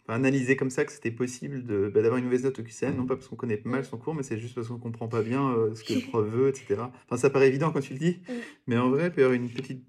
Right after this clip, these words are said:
Speaker 1: décorrélation.
Speaker 2: Ouais.
Speaker 1: Et c'est pour ça que, euh, d'ailleurs, il y en a qui sont piégés à faire des Q C M mais vraiment extrêmement tard. Toi, tu les faisais quand même dès J sept, donc,
Speaker 2: Ouais.
Speaker 1: euh, c'est au début de, de l'année.
Speaker 2: Je pense que c'est
Speaker 1: Parce qu'il y en a
Speaker 2: important.
Speaker 1: qui ne le font juste pas,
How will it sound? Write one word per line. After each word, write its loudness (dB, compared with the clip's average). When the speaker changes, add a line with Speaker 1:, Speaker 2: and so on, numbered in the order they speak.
Speaker 1:
décorrélation. 4
Speaker 2:
Ouais. -4
Speaker 1:
Et -6
c'est -4
pour -6
ça 0
que, -4
euh, 0
d'ailleurs, 2
il 0
y -4
en -4
a -4
qui -10
sont -6
piégés -4
à -8
faire -2
des -4
Q -16
C -2
M 0
mais -2
vraiment -4
extrêmement -4
tard. -2
Toi, 0
tu -6
les 0
faisais 0
quand -2
même -2
dès -4
J -6
sept, -6
donc, -8
Speaker 2:
Ouais. -2
Speaker 1:
euh, -8
c'est -10
au -4
début -6
de, 0
de 0
l'année. 0
Speaker 2:
Je -14
pense -8
que -12
c'est -12
Speaker 1:
Parce -10
qu'il -10
y -4
en -2
a -2
Speaker 2:
important. -8
Speaker 1:
qui -6
ne -4
le -8
font -6
juste -6
pas, -4